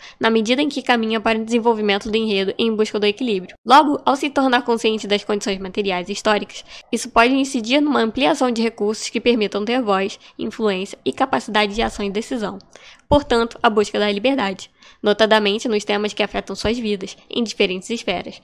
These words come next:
de maneira formal ou informal. A padronização e homogeneização das esferas da vida se mostra inimiga da liberdade,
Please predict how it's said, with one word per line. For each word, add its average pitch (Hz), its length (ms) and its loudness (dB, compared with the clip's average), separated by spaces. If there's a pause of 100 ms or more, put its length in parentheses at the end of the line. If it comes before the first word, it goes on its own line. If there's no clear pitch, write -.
(140)
de 240 80 0
maneira 233 320 4
formal 233 400 0
ou 220 80 0
informal. 220 500 -4 (240)
A 214 80 -2
padronização 294 880 0
e 226 140 0
homogeneização 226 840 -2
das 196 180 -4
esferas 240 380 0
da 220 100 0
vida 190 340 -2
se 208 160 -6
mostra 202 400 0
inimiga 247 460 2
da 220 40 -2
liberdade, 220 600 0